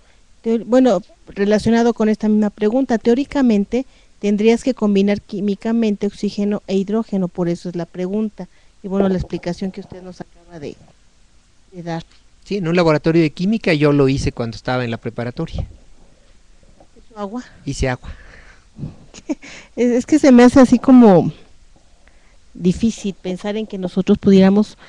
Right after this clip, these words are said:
Speaker 1: producir agua ya en grandes cantidades.
Speaker 2: Eh, producirla en grandes cantidades es, es muy difícil porque, ya le digo, el problema es, es conseguir el hidrógeno.
Speaker 1: Claro.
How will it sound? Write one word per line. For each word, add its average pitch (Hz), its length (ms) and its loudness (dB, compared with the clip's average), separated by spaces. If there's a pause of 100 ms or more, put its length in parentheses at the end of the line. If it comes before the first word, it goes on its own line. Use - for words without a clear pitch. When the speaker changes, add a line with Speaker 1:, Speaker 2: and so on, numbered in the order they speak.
(280)
Speaker 1:
producir 208 560 4
agua 202 320 8
ya 208 160 4
en 208 80 4
grandes 190 360 2
cantidades. 214 840 2
Speaker 2:
Eh, 175 140 -16
producirla 226 480 2
en 196 40 -6
grandes 190 220 -2
cantidades 170 540 -2
es, 160 260 -4
es 147 400 -8
muy 147 240 -4
difícil 139 580 -8 (560)
porque, 127 960 -6
ya 139 140 -4
le 135 100 -4
digo, 127 160 -6 (140)
el 113 80 -16
problema 143 420 -6
es, - 380 -14
es 131 240 -14
conseguir 127 540 -10
el 120 100 -8
hidrógeno. 117 420 -10 (300)
Speaker 1:
Claro. 208 380 4